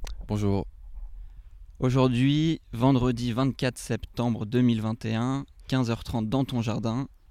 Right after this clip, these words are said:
Speaker 2: Comment est-ce que tu vas ?
Speaker 1: Eh ben, je vais très bien. Euh, il fait beau, euh, je suis content d'être, euh, ici avec toi. C'est super, je suis... Je me sens bien. Je suis, j'ai passé une bonne soirée hier, euh,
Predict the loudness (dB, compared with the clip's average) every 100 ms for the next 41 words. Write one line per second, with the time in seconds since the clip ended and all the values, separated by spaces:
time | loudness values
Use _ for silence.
0 | -12 0 2 2 -2 -6 -8 -10 -18 -20
1 | -20 -20 -14 -10 -6 -6 -6 -8 -10 -6
2 | -2 0 -2 -6 -16 -8 -2 0 -2 -4
3 | -12 -20 -20 -20 -20 -20 -16 -10 -8 -6
4 | -4 0 0 0 -2 -4 -6 -10 -14 -20
5 | -20 -20 -20 -20 -20 -20 -20 -18 -14 -12
6 | -10 -8 -8 -8 -10 -8 -10 -12 -6 -6
7 | -6 -6 -6 -6 -8 -18 -20 -20 -18 -14
8 | -12 -12 -12 -14 -14 -12 -12 -16 -18 -20
9 | -20 -20 -20 -20 -20 -20 -20 -20 -16 -10
10 | -10 -10 -12 -18 -20 -20 -20 -18 -18 -18
11 | -18 -20 -20 -20 -20 -18 -18 -18 -16 -16
12 | -18 -20 -20 -20 -20 -20 -20 -20 -16 -12
13 | -12 -8 -4 -4 -2 -2 -2 -2 -2 -2
14 | -4 -6 -8